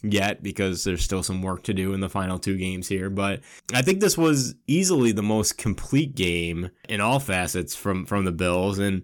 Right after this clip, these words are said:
it, it, it wasn't just beating a, a, a lowly team like the Texans or C-level Saints team a couple weeks ago at Thanksgiving. Th-, I mean, this was, this was a, a team in the Patriots that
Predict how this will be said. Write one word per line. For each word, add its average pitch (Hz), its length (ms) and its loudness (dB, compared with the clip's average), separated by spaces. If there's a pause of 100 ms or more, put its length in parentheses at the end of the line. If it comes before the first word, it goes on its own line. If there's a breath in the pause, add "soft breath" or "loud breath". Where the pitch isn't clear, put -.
(160 loud breath)
it, 101 200 -2
it, 120 280 -4
it 123 140 0
wasn't 139 320 4
just 123 340 2
beating 113 480 4
a, 101 80 2
a, 98 560 -4
a 104 140 -8
lowly 104 520 2
team 104 380 2
like 98 160 0
the 92 80 -6
Texans 107 880 0
or 90 380 -4 (180 loud breath)
C-level 107 1200 2
Saints 120 420 2
team 113 460 2
a 110 60 0
couple 110 280 0
weeks 110 220 0
ago 107 160 -2
at 104 80 -4
Thanksgiving. 113 720 0 (160 loud breath)
Th-, 117 460 -2
I 131 60 2
mean, 131 260 4
this 139 200 0
was, 143 720 0
this - 200 2
was 139 280 4
a, 123 160 2 (140)
a 135 100 0
team 135 600 4 (240 soft breath)
in 123 100 0
the 120 60 4
Patriots 131 560 2
that 117 320 2